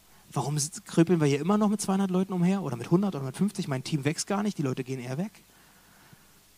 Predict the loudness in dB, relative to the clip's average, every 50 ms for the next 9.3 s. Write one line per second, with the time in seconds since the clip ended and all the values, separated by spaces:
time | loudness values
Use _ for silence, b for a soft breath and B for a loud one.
0 | -20 -6 -4 -2 0 2 2 2 4 4 2 2 0 0 0 -2 0 0 0 6
1 | 8 10 10 10 8 8 4 2 2 2 2 2 4 4 2 2 2 4 4 4
2 | 4 4 0 6 8 8 8 8 6 4 6 6 6 6 6 4 0 -2 0 -2
3 | -2 2 2 2 2 2 2 2 2 2 2 0 B B B B B B B B
4 | B -2 0 0 -2 -2 -8 -16 -16 -18 -16 -8 -6 -6 -6 -4 -6 -6 -8 -6
5 | -6 -4 -4 -4 0 2 2 2 2 0 -4 -6 -10 -10 -12 -16 -20 -20 -20 -20
6 | -20 -20 -20 _ B B B B B B -10 -2 8 12 12 12 12 10 2 -8
7 | -14 -20 b b b b b b b b b _ _ -4 2 4 6 8 8 8
8 | 8 6 6 4 2 0 2 2 0 4 6 8 8 8 6 6 6 6 6 8
9 | 6 6 2 2 -2